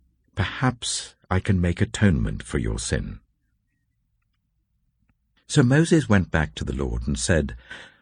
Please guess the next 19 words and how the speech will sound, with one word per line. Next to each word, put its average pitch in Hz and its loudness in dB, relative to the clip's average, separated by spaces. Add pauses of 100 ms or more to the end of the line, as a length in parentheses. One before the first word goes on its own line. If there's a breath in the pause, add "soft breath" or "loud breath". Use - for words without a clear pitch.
(140 loud breath)
"Oh, 113 6
what 95 2
a 98 2
great 90 -2
sin 80 0
these 65 -4
people 78 -4
have - -4
committed. - -4 (260 soft breath)
They 101 6
have 104 2
made 107 6
themselves 78 -2
gods 101 -2
of 110 0
gold. 85 -2 (360 soft breath)
But 117 2
now, 92 6 (120)
please, - 0